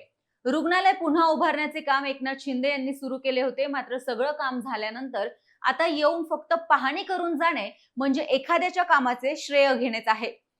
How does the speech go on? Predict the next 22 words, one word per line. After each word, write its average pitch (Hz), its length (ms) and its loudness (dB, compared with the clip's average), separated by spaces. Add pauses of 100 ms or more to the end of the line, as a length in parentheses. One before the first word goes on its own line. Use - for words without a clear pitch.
आणि 247 220 0
याच 285 280 4
कारणाने 277 480 0
शिंदे 285 400 0
गट 220 240 -2
आक्रमक 233 400 0
झालाय. 208 380 -2 (400)
आता 277 200 2
यांचं 277 420 0 (100)
खरं 294 260 2
काम 302 260 -4
केलं 269 340 2
कुणी 233 380 -6
आणि 247 240 -6
श्रेय 269 400 0
घ्यायला 294 340 0
जातंय 269 420 2
कोण, 214 280 -6 (340)
हे 330 60 2
आपल्याला 339 360 4
येत्या 320 300 -2
काळात 302 300 2